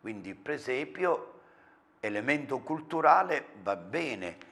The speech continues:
se per iniziativa dello Stato, ma va male se dovesse essere espressione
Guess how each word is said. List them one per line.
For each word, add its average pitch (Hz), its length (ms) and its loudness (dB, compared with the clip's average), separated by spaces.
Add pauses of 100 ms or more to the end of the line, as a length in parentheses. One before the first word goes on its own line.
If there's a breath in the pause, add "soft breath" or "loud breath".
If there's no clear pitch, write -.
(100)
se 131 280 -2
per 120 240 -2
iniziativa 110 960 -6
dello 87 340 -10
Stato, 98 800 -6 (760 soft breath)
ma 120 240 2
va 120 200 8
male 170 920 6 (300 soft breath)
se 139 200 -6
dovesse 120 500 -2
essere 113 380 -2
espressione 165 1120 -4